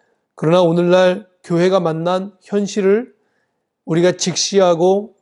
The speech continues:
진지하게 고민하지 않으면 가까운 미래에 이제는 누구도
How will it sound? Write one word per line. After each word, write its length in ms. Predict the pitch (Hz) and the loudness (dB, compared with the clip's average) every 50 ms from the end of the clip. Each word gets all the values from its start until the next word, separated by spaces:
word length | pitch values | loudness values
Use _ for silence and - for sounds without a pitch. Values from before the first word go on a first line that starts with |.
| _ _ | _ _
진지하게 680 | - - 185 185 185 190 196 170 190 196 185 180 185 185 | -8 -4 -2 -2 0 0 -2 0 2 2 2 2 0 -2
고민하지 480 | 180 - 170 165 165 165 170 165 151 165 | -2 -4 -6 -4 -2 -2 -2 -2 -2 -2
않으면 500 | 143 131 131 139 156 180 160 127 117 - _ _ _ _ _ _ _ _ _ _ _ _ _ _ _ _ _ _ _ _ _ _ _ _ _ - | -4 -4 -4 -6 -4 -4 -6 -6 -10 -18 _ _ _ _ _ _ _ _ _ _ _ _ _ _ _ _ _ _ _ _ _ _ _ _ _ -8
가까운 480 | - 160 160 156 - 214 202 202 202 196 | -4 -4 -2 0 0 2 2 2 2 2
미래에 540 | 175 156 143 151 151 151 160 202 233 240 - _ _ _ _ _ _ _ _ _ _ - | 0 0 0 0 0 0 -2 -4 -6 -8 -16 _ _ _ _ _ _ _ _ _ _ -8
이제는 360 | - 156 160 185 185 180 185 | -4 -2 0 0 0 0 0
누구도 600 | 165 151 156 165 190 165 180 175 220 262 - - | -2 -2 -2 0 0 2 0 0 -2 -4 -10 -18